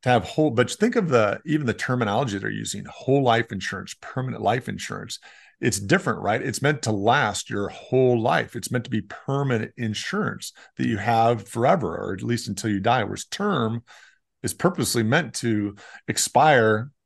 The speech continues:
uh, before y-, it ever actually pays off. And so whole life insurance is one of the few, uh, life in-, uh, it's one of the few insurance products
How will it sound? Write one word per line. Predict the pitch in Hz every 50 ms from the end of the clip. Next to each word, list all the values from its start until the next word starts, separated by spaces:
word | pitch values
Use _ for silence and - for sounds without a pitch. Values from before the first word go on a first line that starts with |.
| _ _ _ _ _ _ _ _
uh, | 110 107 104 98 98
before | 104 104 110 - - - - 123 123 117 117 110 110 107 104 104 - - - _ _ _
y-, | - -
it | - 127 117
ever | 113 113 110 113 107
actually | 104 104 110 - - 110 92
pays | - - 113 110 98 92 85
off. | 98 120 127 104 - - - _ - - - - _
And | - 120 120
so | - - 127 117 107
whole | - - 147 127
life | 113 120 175 170 -
insurance | 147 117 - - 117 110 101 101
is | 113 104 95
one | 110 127
of | 123 110
the | 107 - -
few, | - - 123 151 180 202 196 180 - - - - - _ _ _ -
uh, | 104 104 101 -
life | - 110 107 123 147 147 -
in-, | 127 117 -
uh, | 127 123 110 110
it's | 113 92 90
one | 110 151 175
of | 170
the | 123
few | - - - - 143 156 160
insurance | - - 131 120 - - 127 123 120 -
products | - - - 123 120 117 110 113 110 - - - -